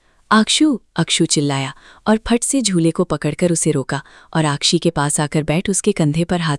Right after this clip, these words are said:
रखते बोला, "पागल है क्या? ऐसे कौन कूदते हैं? चोट लग जाती तो? अभी झूला लगता। ठीक है ना, तुझे लगी तो नहीं?"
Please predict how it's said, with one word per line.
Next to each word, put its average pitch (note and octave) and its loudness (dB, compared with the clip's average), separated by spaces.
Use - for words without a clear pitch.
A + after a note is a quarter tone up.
रखते D3 -2
बोला, C#3 -4
"पागल E3+ 2
है F3+ 0
क्या? A#3 -2
ऐसे G#3+ 0
कौन A#3+ 2
कूदते A3 -2
हैं? E3 -6
चोट A3 4
लग A3+ 0
जाती A#3 0
तो? D4+ -4
अभी G#3+ 4
झूला A#3 4
लगता। A3 0
ठीक A3 2
है B3 4
ना, C#4 6
तुझे B3+ 2
लगी F3+ 4
तो C4 4
नहीं?" D4+ 8